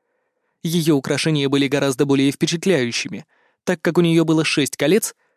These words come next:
пара неподходящих сережек и три целых амулета, все из серебра либо мифрила,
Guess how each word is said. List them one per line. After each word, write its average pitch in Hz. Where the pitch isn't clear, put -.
пара 247
неподходящих 180
сережек 233
и 170
три 185
целых 170
амулета, 165
все -
из 127
серебра 185
либо 143
мифрила, 151